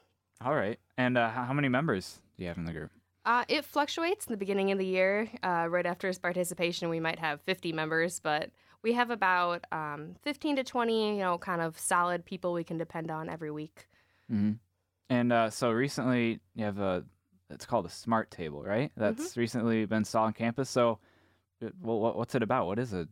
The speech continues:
Speaker 1: a Smart Table?
Speaker 2: So it's called the Mini Evoda Smart Table, and, um,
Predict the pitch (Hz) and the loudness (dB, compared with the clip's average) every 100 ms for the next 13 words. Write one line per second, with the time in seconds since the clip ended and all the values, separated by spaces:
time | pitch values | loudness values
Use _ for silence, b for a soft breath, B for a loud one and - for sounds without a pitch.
0 | - - - 80 - 78 78 - b b | -10 -10 -4 -4 -4 -8 -10 -12 b b
1 | b b b b - - 269 254 233 - | b b b b -4 2 4 4 4 2
2 | - 220 - - 285 294 226 208 185 175 | -2 -2 -4 0 2 2 0 -4 -6 -4
3 | 190 214 247 254 247 180 180 180 180 175 | -2 -2 0 2 2 0 2 2 2 0
4 | - - 165 165 - 151 151 139 180 - | -2 -4 -4 -4 -6 -12 -10 -12 -12 -14
5 | - 165 156 151 - - - - | -8 -6 -6 -8 -8 -8 -10 -14